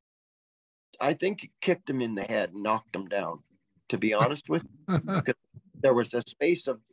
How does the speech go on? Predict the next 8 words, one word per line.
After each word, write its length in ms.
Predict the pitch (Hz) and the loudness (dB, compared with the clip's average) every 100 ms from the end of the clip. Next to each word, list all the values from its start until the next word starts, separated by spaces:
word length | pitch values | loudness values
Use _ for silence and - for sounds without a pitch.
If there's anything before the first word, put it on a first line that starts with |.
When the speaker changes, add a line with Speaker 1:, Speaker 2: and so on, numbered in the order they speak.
| - | -6
Speaker 1:
only 360 | 127 156 131 113 | -2 -2 -2 -2
a 100 | 107 | -2
second 460 | - 127 - 135 | -2 -6 -4 -4
or 80 | 110 | -4
so, 400 | - 104 92 90 _ - _ _ _ _ _ _ _ | -2 0 0 -2 _ -20 _ _ _ _ _ _ _
and 420 | 117 107 107 104 113 - | 2 4 2 -2 -8 -10
this 300 | 107 127 - | 0 2 2
moose 280 | 131 139 - | 2 2 2